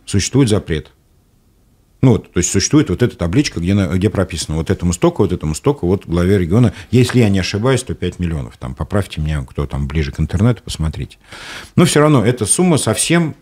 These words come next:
никак не, ну, на нее никак крузак не купишь вообще, ну, ни за что.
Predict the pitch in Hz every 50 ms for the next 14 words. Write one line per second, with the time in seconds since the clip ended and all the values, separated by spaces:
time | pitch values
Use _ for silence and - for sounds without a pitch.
0 | _ 87 90 92 92 98 101 - 123 120 120 - 101 92 87 76 85 98 98 101
1 | 95 87 90 90 98 113 107 92 - 107 98 - - 76 80 76 90 87 - -
2 | 76 - - 73 - - - - _ - - - - - - - - 76 85 87
3 | 87 80 73 76 - - _ -